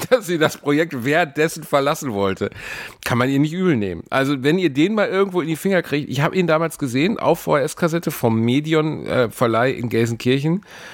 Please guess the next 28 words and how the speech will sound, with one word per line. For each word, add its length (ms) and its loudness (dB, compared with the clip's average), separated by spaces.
Und 320 2
er 160 0
ist 260 -4
wirklich, 680 -2
also 240 0
alles 380 0
an 160 -4
diesem 220 0
Film 340 0
schreit 500 -2
cringe, 380 0
weil 500 0
die 160 0
Puppen 400 0
sind, 360 0
also 200 0
das 180 -2
Einzige, 460 0
was 100 0
man 160 0
sagen 220 0
kann, 160 0
ist, 180 -6
die 80 2
Puppen 300 2
sind 200 0
okay. 460 -2
Ähm, 480 2